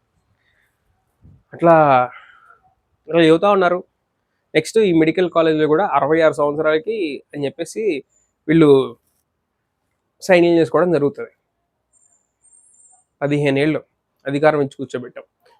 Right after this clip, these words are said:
రెండు ఎక్స్-, రెండు, రెండు ఎకరాల స్థల-, పొలం ఉన్నవాడు లక్షల కోట్లు సంపాదించుకున్నాడు. లక్ష కోట్లు. ఆయనే చెప్పాడు స్వయంగా, నేను చెప్పింది కాదు. చంద్రబాబు నాయుడు గారు సభలో "నా ఆస్తి లక్ష కోట్లు" అని చెప్పి చెప్పాడు.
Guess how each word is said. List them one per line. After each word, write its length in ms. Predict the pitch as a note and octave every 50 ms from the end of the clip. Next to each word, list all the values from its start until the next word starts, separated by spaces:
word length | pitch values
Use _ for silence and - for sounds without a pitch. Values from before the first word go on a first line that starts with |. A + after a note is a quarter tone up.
| _ _ -
రెండు 180 | C#3+ C#3 C#3+ C#3+
ఎక్స్-, 320 | C#3 - - - - - C#3+ C#3 C3+ C3 C3+ C3 C3 B2+
రెండు, 300 | B2+ C#3 C#3+ C#3+ C#3+ C#3+ C#3 C#3 C3 B2+ _ _ _ _ _ _ _ _
రెండు 200 | C#3 C#3 C#3 C#3 C#3
ఎకరాల 340 | C3 - D3+ D#3 E3 E3+ E3+ E3 D#3+ D3+
స్థల-, 420 | C3+ - - _ C#3 C3+ C3+ B2 - -
పొలం 280 | _ C#3+ C3+ C#3 C#3+
ఉన్నవాడు 420 | D3+ D3+ D3 D3 C#3 C3+ C3+ C3+ C3+
లక్షల 400 | C3 C3 - - - D#3+ D#3 D#3
కోట్లు 280 | D#3 D#3 D3+ E3 D#3+
సంపాదించుకున్నాడు. 680 | D3 C#3+ B2+ C3+ C3 A#2+ A#2 - _ - A#2+ A#2 - _ _ _ _ _ _ _ _ _ _ _ _ _ _ _ _ _ _ _ _ _ _ -
లక్ష 240 | C3 - - - D#3
కోట్లు. 360 | D3 D3 C#3 - - - - _ _ _ _ _ _ _ _ -
ఆయనే 180 | B2 D3+ G3 G#3+
చెప్పాడు 260 | G#3+ G#3 G3+ F#3 F3
స్వయంగా, 240 | - E3+ D#3+ D#3+ D3+
నేను 180 | C#3+ D3 D#3+ E3+
చెప్పింది 260 | D#3+ E3 F#3 F3+ F3
కాదు. 120 | D#3+ B2+ -
చంద్రబాబు 320 | B2+ A#2+ C3 D3 D#3+ F#3+
నాయుడు 160 | E3+ D#3+ D#3 D#3
గారు 120 | E3 F#3
సభలో 300 | F3 - C#3 C3 C#3+ E3
"నా 120 | E3 D3 B2
ఆస్తి 220 | B2 C3+ - _ D#3
లక్ష 200 | C#3 C3+ - -
కోట్లు" 280 | D3 D3+ D3 C#3+ C#3+
అని 100 | C#3 C3+
చెప్పి 160 | C3+ C3+ C3+
చెప్పాడు. 280 | C3 B2 - B2 A#2 -